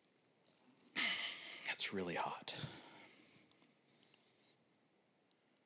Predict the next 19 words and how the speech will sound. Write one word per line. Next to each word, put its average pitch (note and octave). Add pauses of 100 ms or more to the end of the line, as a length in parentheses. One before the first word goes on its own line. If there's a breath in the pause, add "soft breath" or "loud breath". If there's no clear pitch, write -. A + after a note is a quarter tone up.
(1200 loud breath)
And D#3
I D#3+
wanna G#3+
pause A3+
there G#3+
for F3+
a D#3+
second, F3
because -
sometimes F#3+
for C#3
us, G2
what G#2
we A2+
do, G2 (2250 loud breath)
our D3+
prayers E3+
are C3+
weird. G2+